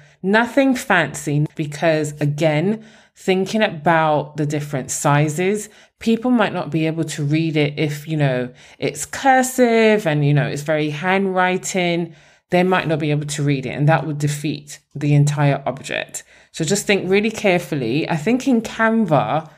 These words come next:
and possibly if you Google it, you are able to see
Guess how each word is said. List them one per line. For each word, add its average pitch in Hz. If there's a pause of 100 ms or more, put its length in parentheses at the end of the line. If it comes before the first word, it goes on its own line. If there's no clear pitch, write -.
and 214
possibly 240
if 208
you 190
Google 170
it, 117
you 185
are 180
able 170
to 160
see 156